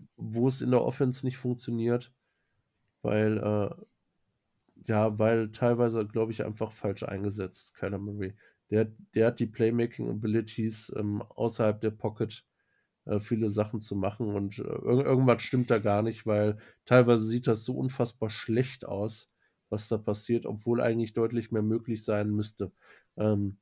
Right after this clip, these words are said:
und die Defense ist natürlich ein Riesenproblem diese Saison und das ist auch nichts, was man, glaub ich, großartig, ähm, auf, auf ein ganz anderes Level heben könnte.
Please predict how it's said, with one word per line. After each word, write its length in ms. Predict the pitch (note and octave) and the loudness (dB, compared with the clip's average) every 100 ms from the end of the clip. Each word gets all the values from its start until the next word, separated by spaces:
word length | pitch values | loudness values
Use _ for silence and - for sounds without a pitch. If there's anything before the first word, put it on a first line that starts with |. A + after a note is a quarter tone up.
| _ | _
und 160 | B2 A#2 | 0 0
die 100 | G#2+ | 0
Defense 420 | A2 G#2+ A2 - | 0 0 -2 -4
ist 120 | - | -6
natürlich 380 | G#2+ G2+ G#2+ G#2 | -6 -4 -4 -6
ein 80 | G2+ | -4
Riesenproblem 720 | G#2 G2+ G2+ G#2+ A2 D3+ D3+ - _ _ - | -2 -2 -2 0 4 4 4 -8 _ _ -8
diese 300 | B2 A#2+ A#2+ | -6 0 2
Saison 360 | A2+ A#2+ C3 C3 _ | 4 2 2 -6 _
und 180 | A2 G#2+ | -8 -6
das 160 | G#2 | -6
ist 140 | A2+ G#2+ | -8 -10
auch 160 | A2+ | -8
nichts, 300 | A2 A2 - | -8 -8 -6
was 160 | A2 G#2+ | -8 -6
man, 120 | G#2+ | -4
glaub 160 | G#2 G#2 | -4 -4
ich, 140 | G#2+ | -6
großartig, 680 | - A2 G#2+ - A2 G#2+ - _ _ _ _ _ _ | -8 -8 -6 -6 -6 -8 -10 _ _ _ _ _ _
ähm, 260 | G#2 G2 G#2 _ _ _ _ _ _ _ _ _ _ _ _ _ _ _ _ _ - | -10 -8 -10 _ _ _ _ _ _ _ _ _ _ _ _ _ _ _ _ _ -8
auf, 160 | A2+ | -6
auf 200 | - A#2 | -6 -4
ein 120 | B2 | -2
ganz 240 | A2+ A#2+ C3 | 0 0 0
anderes 420 | G#2+ G#2 G2+ G#2 | -2 -2 -2 -2
Level 280 | A2 G#2 G#2+ | 0 0 0
heben 340 | A2+ G#2+ A2 | -2 -2 -4
könnte. 440 | G#2+ A#2 G#2+ A#2+ | -2 -4 -2 -6